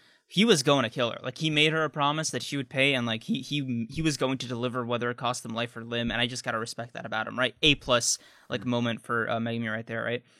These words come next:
Speaker 1: The reason I'm just, like, so firm in my, uh, Sugumi Angel thing is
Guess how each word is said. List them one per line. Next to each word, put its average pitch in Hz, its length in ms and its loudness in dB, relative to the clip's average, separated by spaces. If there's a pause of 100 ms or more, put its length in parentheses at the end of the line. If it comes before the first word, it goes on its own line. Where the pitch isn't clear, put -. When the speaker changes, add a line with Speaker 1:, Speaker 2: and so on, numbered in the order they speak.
(300)
Speaker 1:
The 131 60 -8
reason 156 320 4
I'm 127 120 6
just, - 320 0
like, 127 160 2
so 127 240 0
firm 123 360 0
in 120 100 0
my, 117 340 0 (360)
uh, 113 160 6
Sugumi 120 480 0
Angel 113 320 -2
thing 139 300 0
is - 280 -6